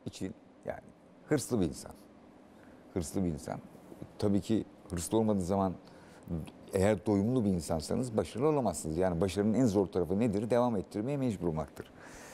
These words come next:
Abdullah Avcı'nın dezavantajı da açıkçası net söyleyeyim haksız bir rekabet içerisinde. Bu her yönüyle taraftardı, hakemdi, baskıydı. Bunda ne dersek diyelim.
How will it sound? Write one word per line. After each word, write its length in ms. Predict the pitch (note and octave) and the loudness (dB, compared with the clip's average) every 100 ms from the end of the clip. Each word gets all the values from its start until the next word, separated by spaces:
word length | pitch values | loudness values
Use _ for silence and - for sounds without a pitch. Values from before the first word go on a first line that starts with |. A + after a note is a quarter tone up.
| - - - - - - - - - | -18 -16 -16 -18 -18 -20 -18 -10 -6
Abdullah 440 | - C3 D3 F3+ | 0 2 2 2
Avcı'nın 360 | E3+ B2+ G#2 - - | 0 0 -2 -4 -8
dezavantajı 680 | F#2+ A2 B2 A2+ F#2 E2 C#2 | -2 2 2 0 -2 -6 -2
da 160 | G#2 - - - - - - - - - - | -2 -4 -12 -20 -20 -20 -20 -20 -20 -8 -4
açıkçası 640 | G#2 C#3 - B2+ G2+ - - - - - - - - - - - D3 | -4 -2 -2 0 0 -4 -6 -20 -20 -20 -20 -20 -20 -20 -20 -8 -2
net 160 | F#3 | -2
söyleyeyim 240 | - G#2+ A#2+ | 0 -2 -2
haksız 380 | D#3 - E3 D3 | -2 0 2 4
bir 60 | |
rekabet 420 | A#2 - F#2 E2+ | 4 2 0 -2
içerisinde. 440 | - D2+ - - - - - - - A#2+ | -4 -8 -8 -14 -16 -20 -20 -20 -12 -4
Bu 120 | C3+ | 0
her 120 | F#3+ | 2
yönüyle 460 | F#3 D3 G#2 E2 - | 2 2 0 -2 -2
taraftardı, 880 | A#2 A2+ A2 A2 G2+ F#2 G#2+ G#2+ G#2 - - - - - - - - - - - - - - | -2 -2 -2 -2 -2 0 2 0 -2 -12 -20 -20 -20 -20 -20 -16 -16 -18 -20 -20 -20 -20 -4
hakemdi, 680 | B2 A2 C3 B2 G#2+ G#2 G2 - - - - - | -2 2 2 4 4 4 0 -8 -20 -20 -20 -4
baskıydı. 760 | G2 E2 - C3+ A#2+ E2+ G2+ - | 0 0 0 0 0 2 -2 -2
Bunda 180 | C#3+ D#3+ | -4 -2
ne 180 | F#3 | 0
dersek 420 | D3+ A2+ G#2 - - | 2 0 -2 -8 -4
diyelim. 260 | D#2+ C#2+ | -4 -4